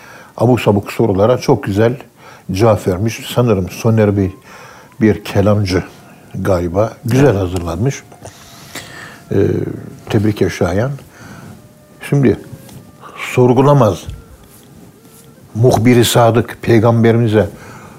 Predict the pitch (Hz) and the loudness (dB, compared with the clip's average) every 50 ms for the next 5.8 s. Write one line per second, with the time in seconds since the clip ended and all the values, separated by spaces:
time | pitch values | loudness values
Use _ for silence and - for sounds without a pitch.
0 | - - - - 117 147 175 151 131 117 113 110 - - 104 90 85 - - - | -20 -18 -6 -2 2 4 4 4 4 2 2 0 0 -2 -2 -4 -4 -6 -16 -20
1 | - - - 95 101 98 135 135 143 160 165 147 147 139 120 107 110 110 107 98 | -18 -16 -14 -8 0 2 4 6 6 6 4 4 4 2 2 0 0 -2 -2 -2
2 | - - - 107 - - - 151 139 120 113 113 127 160 165 - - - - - | -2 -2 -2 -2 -2 0 0 2 2 2 2 4 2 2 0 -2 -6 -14 -16 -20
3 | - - _ _ - - - 123 120 - - - 107 113 143 - - - - - | -20 -20 _ _ -12 -4 -2 -2 -2 -2 0 2 4 4 4 2 0 -6 -18 -20
4 | - - - - - - - - - - - - - - 165 156 - - 139 139 | -20 -20 -20 -20 -20 -20 -20 -20 -20 -20 -20 -12 -6 -4 -2 0 2 2 4 4
5 | 139 135 139 143 143 147 139 135 120 104 87 - 104 95 87 78 | 4 4 4 4 4 4 4 2 2 0 0 0 -2 -2 -2 -4